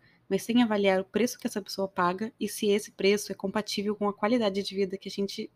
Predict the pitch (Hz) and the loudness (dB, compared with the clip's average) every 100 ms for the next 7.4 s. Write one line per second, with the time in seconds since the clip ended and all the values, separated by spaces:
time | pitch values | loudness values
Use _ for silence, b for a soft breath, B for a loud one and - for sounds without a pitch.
0 | _ - - 202 185 185 180 170 190 - | _ -6 2 2 2 -2 -4 -4 -4 -4
1 | - 214 220 214 220 196 165 170 - _ | -4 -4 -2 -2 0 0 0 -2 -8 _
2 | b b b b b b b - 196 208 | b b b b b b b -2 2 2
3 | 202 202 214 208 208 202 - 180 - - | 0 -2 0 0 0 -2 0 -2 -2 -4
4 | 175 180 170 175 170 175 170 170 170 202 | -2 -2 -2 -2 -2 -4 -4 -2 -2 -4
5 | - 170 185 180 180 175 170 175 185 180 | -2 0 2 2 0 -2 -2 -2 -2 -2
6 | 180 208 196 190 - 180 180 190 - 185 | 0 0 -2 -8 -6 0 2 0 -2 -6
7 | 190 190 175 156 | -4 -4 -2 -4